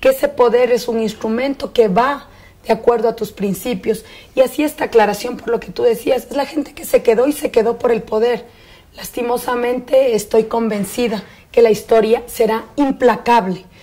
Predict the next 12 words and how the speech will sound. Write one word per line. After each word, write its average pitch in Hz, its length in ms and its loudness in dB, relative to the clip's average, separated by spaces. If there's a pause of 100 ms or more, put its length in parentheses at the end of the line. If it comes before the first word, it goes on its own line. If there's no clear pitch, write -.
(200)
con 226 160 -2
esas 233 260 -4
personas 247 640 -2 (300)
que 240 120 4
traicionaron 226 840 0 (160)
sus 349 360 0
principios, 208 720 -2
porque 214 280 -2
muchos 254 420 0
traicionaron - 520 -4
sus - 220 -6
principios, 202 600 -2